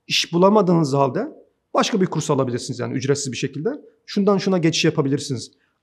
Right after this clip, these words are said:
Amacımız şöyle, yani insanlara daha kolaylaştırmak işini. Yani sonuçta arkadaşların kaybedeceği bir şey olmaz yani. Çünkü I T alanında bir şey öğrendiniz, tamam mı? O alanda iş bulamadınız. Sonra başka bir alana geçtiniz. Diyelim ki siber güvenlik biraz öğrendiniz.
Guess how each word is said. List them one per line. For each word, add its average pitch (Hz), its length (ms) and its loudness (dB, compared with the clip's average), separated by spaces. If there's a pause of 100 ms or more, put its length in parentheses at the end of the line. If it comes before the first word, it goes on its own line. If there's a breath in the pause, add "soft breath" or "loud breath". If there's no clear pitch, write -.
Amacımız 214 440 4
şöyle, 196 420 2 (320)
yani 170 160 2
insanlara 196 580 2
daha 196 240 2
kolaylaştırmak 165 680 2
işini. 117 340 -6 (220)
Yani 165 200 2
sonuçta 190 420 2
arkadaşların 180 720 0 (460)
kaybedeceği 165 480 4
bir 147 80 -2
şey 160 160 2
olmaz 143 300 0
yani. 117 200 -6 (380)
Çünkü 202 380 2 (160)
I 165 60 2
T 196 140 2
alanında 170 380 2
bir 135 40 -6
şey 185 160 2
öğrendiniz, 190 600 0 (160)
tamam 208 240 -2
mı? 123 180 -6
O 185 200 0
alanda 180 280 2
iş - 200 -6
bulamadınız. 208 640 -2
Sonra 214 600 4
başka 180 320 4
bir 185 120 6
alana 151 180 4
geçtiniz. 165 420 -4
Diyelim 196 200 0
ki 170 100 -2
siber 175 280 0
güvenlik 175 340 -2
biraz 165 220 0
öğrendiniz. 156 520 -2